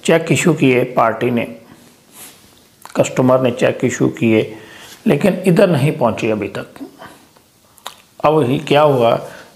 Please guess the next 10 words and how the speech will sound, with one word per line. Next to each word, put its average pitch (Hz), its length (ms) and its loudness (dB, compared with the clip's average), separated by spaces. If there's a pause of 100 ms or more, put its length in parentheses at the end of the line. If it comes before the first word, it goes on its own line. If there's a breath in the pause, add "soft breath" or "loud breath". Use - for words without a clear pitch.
ये 175 220 4
काम 135 480 0 (100)
इधर 165 220 4
हो 127 220 0
चुका - 280 -4
है, - 200 -6 (420)
यानी 127 300 -4
customer 131 480 0
ने 131 200 2
जब 120 320 0